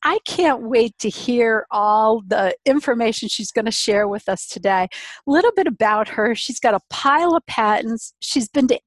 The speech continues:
eighty-eight countries, and I've learned from her that there is a Century Club when you've visited a hundred companies, uh, countries, and she's going for that. She's a member of the board of directors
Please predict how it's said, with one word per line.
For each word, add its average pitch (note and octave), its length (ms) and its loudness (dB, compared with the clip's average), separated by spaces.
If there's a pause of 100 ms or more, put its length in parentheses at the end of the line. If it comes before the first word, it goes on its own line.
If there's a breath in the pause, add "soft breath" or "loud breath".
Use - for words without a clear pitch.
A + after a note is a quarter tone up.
(160)
eighty-eight D#4+ 720 2
countries, F#3+ 800 -4
and A3+ 140 -2
I've A3 100 0
learned C#4 280 2
from B3+ 200 -2
her A#3+ 180 0
that A3+ 220 -6
there G3+ 140 -2
is B3+ 320 2
a B3 60 -4
Century A#3+ 600 -4
Club A3 480 -2 (220)
when G#3 240 -6
you've G3 180 -8
visited G#3+ 420 -2
a G3+ 60 2
hundred A3 540 -6
companies, G#3+ 640 -6 (100)
uh, G3 160 -2
countries, B3 520 -6
and G#3+ 120 -10
she's F#3+ 200 -12
going G#3+ 320 -4
for A3+ 180 -6
that. A3 320 -6 (640 loud breath)
She's A#3+ 320 -2
a A#3+ 120 2
member C#4 400 4
of B3+ 100 0
the A3 80 -2
board A3+ 340 0
of A3 140 -2
directors A3+ 760 -4